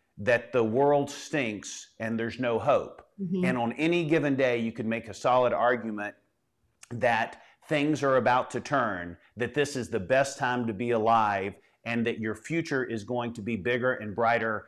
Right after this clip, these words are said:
Speaker 1: than ever before. You can make either one of those arguments. And so Paul knew that we were not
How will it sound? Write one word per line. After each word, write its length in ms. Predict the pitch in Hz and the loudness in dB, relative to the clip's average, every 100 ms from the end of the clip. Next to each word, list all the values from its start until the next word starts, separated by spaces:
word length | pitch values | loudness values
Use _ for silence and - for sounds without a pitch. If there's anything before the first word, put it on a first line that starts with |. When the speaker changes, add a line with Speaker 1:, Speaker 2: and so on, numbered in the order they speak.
| _ | _
Speaker 1:
than 200 | 110 113 110 | -8 -6 0
ever 220 | 120 117 | 0 0
before. 520 | 101 - 135 95 78 - - | -4 -4 -2 -2 -4 -12 -8
You 140 | 151 | -4
can 200 | 175 151 | 0 0
make 240 | 170 170 - | 0 -2 -4
either 300 | 175 180 139 | 0 2 4
one 180 | 170 | 4
of 80 | 202 | 4
those 220 | 147 110 | 4 2
arguments. 680 | 113 95 92 78 64 - - _ - | 0 -2 -4 -12 -18 -20 -20 _ -14
And 120 | 110 | -6
so 140 | - 127 | -2 -2
Paul 480 | - 180 196 185 | 2 4 4 4
knew 480 | 147 156 170 143 127 | 4 2 2 2 0
that 180 | 117 117 | -2 -2
we 180 | 120 139 | -2 0
were 160 | 135 120 | 2 2
not 400 | 127 127 127 | 2 2 0